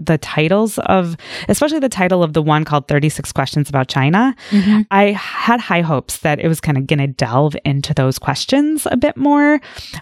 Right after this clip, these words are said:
Speaker 1: But instead, it was more of a discussion with the editors about the process of editing the book and about sort of the writing process and all of that stuff that goes on behind the scenes of creating a book. Um,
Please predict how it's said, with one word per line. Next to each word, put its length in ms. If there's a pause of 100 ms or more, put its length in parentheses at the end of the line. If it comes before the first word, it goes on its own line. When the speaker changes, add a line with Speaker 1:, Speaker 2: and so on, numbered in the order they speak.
Speaker 1:
But 260
instead, 400
it 120
was 160
more 260
of 200
a 60
discussion 560
with 120
the 160
editors 500
about 520
the 60
process 460
of 100
editing 360
the 80
book 360
and 220 (480)
about 480 (580)
sort 260
of 120
the 80
writing 380
process 680
and 100 (120)
all 200
of 100
that 180
stuff 480 (280)
that 120
goes 320 (120)
on 360
behind 280
the 60
scenes 540 (100)
of 240
creating 380
a 40
book. 540 (600)
Um, 640